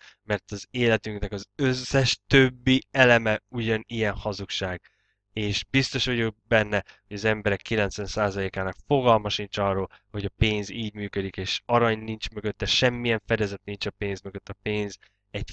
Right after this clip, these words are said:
fiktív, eh, dolog tulajdonképpen. Az egyetlen fedezet mögötte mindannyiunknak a munkája.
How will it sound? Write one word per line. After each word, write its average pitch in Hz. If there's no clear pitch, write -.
fiktív, 120
eh, 104
dolog 113
tulajdonképpen. 101
Az 104
egyetlen 139
fedezet 113
mögötte 101
mindannyiunknak 113
a 101
munkája. 98